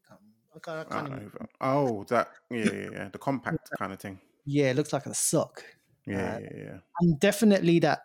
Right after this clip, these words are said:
Speaker 1: uh, waffle slipper, this
Speaker 2: Yes.
Speaker 1: yellow one, that's definitely a new, a noob. Um,
Speaker 2: That's terrible.
Speaker 1: anywho, out of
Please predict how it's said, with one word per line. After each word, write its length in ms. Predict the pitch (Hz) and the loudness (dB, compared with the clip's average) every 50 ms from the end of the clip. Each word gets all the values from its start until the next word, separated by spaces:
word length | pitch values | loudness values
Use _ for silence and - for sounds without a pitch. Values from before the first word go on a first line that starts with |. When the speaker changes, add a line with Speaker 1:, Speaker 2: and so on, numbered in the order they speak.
| - - | -4 -2
Speaker 1:
uh, 220 | 139 139 143 139 139 | 0 2 2 2 2
waffle 460 | 139 143 160 151 - - 160 147 135 | 2 2 2 0 0 0 0 0 0
slipper, 540 | - - - 165 160 156 - - 139 127 123 - _ _ _ _ _ _ _ _ _ - | -2 -2 0 0 0 0 2 0 -2 -2 -2 -6 _ _ _ _ _ _ _ _ _ -10
this 140 | 151 131 107 | -8 -6 -4
Speaker 2:
Yes. 120 | 113 151 | -2 0
Speaker 1:
yellow 240 | 151 151 147 143 139 | 0 2 2 0 0
one, 260 | 135 131 127 123 123 120 | 0 -2 -2 -2 -2 -2
that's 160 | 131 135 139 _ - | -4 -4 -6 _ -4
definitely 340 | 151 139 - - 135 135 131 | -4 -4 -2 -4 -4 -4 -4
a 60 | 127 | -4
new, 400 | 123 127 135 135 135 131 127 - - _ - | -4 -4 -2 -2 -2 -4 -6 -8 -12 _ -6
a 20 | |
noob. 440 | 131 131 131 135 131 127 123 117 120 - _ _ _ _ _ _ _ _ _ _ _ _ _ _ _ - | -4 -4 -2 -2 -2 -4 -4 -6 -10 -14 _ _ _ _ _ _ _ _ _ _ _ _ _ _ _ -10
Um, 560 | 117 117 117 117 113 113 110 113 104 107 - _ _ _ _ _ _ - - | -6 -4 -4 -2 -4 -4 -4 -6 -8 -10 -12 _ _ _ _ _ _ -14 -14
Speaker 2:
That's 180 | 113 107 - - | -14 -14 -18 -8
terrible. 260 | _ - 190 196 190 | _ 4 6 6 6
Speaker 1:
anywho, 400 | 180 160 165 151 139 131 123 123 - _ _ _ _ _ _ _ _ - | 6 4 4 2 0 -2 -2 -4 -6 _ _ _ _ _ _ _ _ 0
out 220 | 185 190 190 - | 2 4 4 4
of 200 | - 202 180 156 | 2 0 0 0